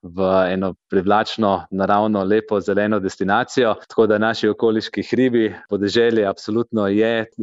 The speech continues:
tam so točke, no, ki, ki se jih splača obiskati. Sicer pa razno razni dogodki se bodo vz-, odvili tudi v teh dveh mesecih, ko kampanja poteka, torej avgust, september. Am, razno razna gostišča,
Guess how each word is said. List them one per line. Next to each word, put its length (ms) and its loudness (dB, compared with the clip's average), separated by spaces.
tam 180 0
so 220 0
točke, 500 -2
no, 180 -2
ki, 380 -2
ki 80 -20
se 160 0
jih 60 -4
splača 380 0
obiskati. 560 -2
Sicer 300 -2
pa 80 0
razno 280 -2
razni 300 -2
dogodki 640 -2
se 160 -8
bodo 300 0
vz-, 180 -4
odvili 460 0
tudi 220 -6
v 140 0
teh 240 0
dveh 280 0
mesecih, 560 -2
ko 80 -4
kampanja 460 0
poteka, 480 0
torej 280 0
avgust, 340 -2
september. 580 0
Am, 340 4
razno 320 0
razna 340 0
gostišča, 680 -2